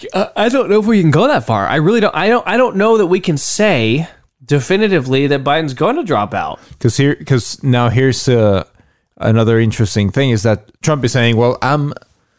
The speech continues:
Speaker 2: so far ahead of all, on all the polls that I'm on a different, on a class of my own, and I don't have to participate in the debates."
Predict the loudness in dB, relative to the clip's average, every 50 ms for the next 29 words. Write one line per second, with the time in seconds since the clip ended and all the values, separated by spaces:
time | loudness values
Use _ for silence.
0 | _ _ _ _ _ _ _ _ _ _ _ _ _ _ _ _ _ _ _ _
1 | _ _ -10 -8 -4 0 2 2 4 4 4 2 2 0 -2 -4 -2 -2 0 0
2 | 0 0 0 0 0 2 2 2 2 0 0 0 0 0 0 0 0 2 2 2
3 | 2 0 -2 -2 -2 0 0 0 0 -2 -2 -2 -2 -2 -2 -2 -2 0 0 2
4 | 2 2 2 2 0 0 0 -2 -2 -2 -2 -2 -2 -2 -2 0 0 0 0 2
5 | 0 0 2 2 2 2 2 0 0 0 0 -2 -2 -2 0 0 2 0 0 -2
6 | -4 -4 -2 -2 -2 -2 -4 -6 -8 -6 -4 -2 -2 0 0 -2 -2 -4 -4 -4
7 | -4 -6 -6 -8 -12 -14 -14 -16